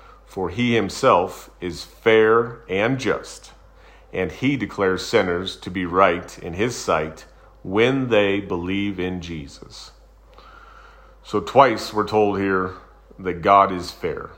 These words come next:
And the second time we're told that God is fair and he's also just. So I wanna ex-, expand on that. We're gonna, gonna take a, a look at quite a few other verses to, to see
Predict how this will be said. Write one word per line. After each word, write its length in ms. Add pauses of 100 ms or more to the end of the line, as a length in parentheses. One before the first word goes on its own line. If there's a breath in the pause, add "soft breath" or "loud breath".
(140)
And 140
the 60
second 360
time 280
we're 120
told 240
that 140
God 240
is 120
fair 520 (100)
and 100
he's 140
also 460
just. 600 (1160)
So 160
I 60
wanna 300
ex-, 120
expand 540
on 140
that. 420
We're 180
gonna, 400 (640 soft breath)
gonna 180
take 260
a, 200 (640)
a 40
look 220
at 100
quite 220
a 40
few 220
other 160
verses 720 (440 soft breath)
to, 320
to 100
see 360